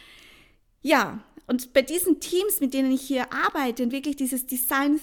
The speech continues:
Thinking auch für den Kulturwandel nutze, kommen wir von einer Haltung von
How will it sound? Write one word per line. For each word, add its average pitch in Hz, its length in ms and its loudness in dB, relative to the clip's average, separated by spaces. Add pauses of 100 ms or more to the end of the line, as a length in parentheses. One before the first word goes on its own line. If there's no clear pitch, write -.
Thinking 349 480 0
auch 247 260 2
für - 160 -4
den 247 120 0
Kulturwandel 240 640 -2
nutze, 220 500 -2 (880)
kommen 240 440 -2
wir 254 220 -2
von 247 380 -2 (300)
einer 247 360 -2
Haltung 285 500 0
von 262 320 2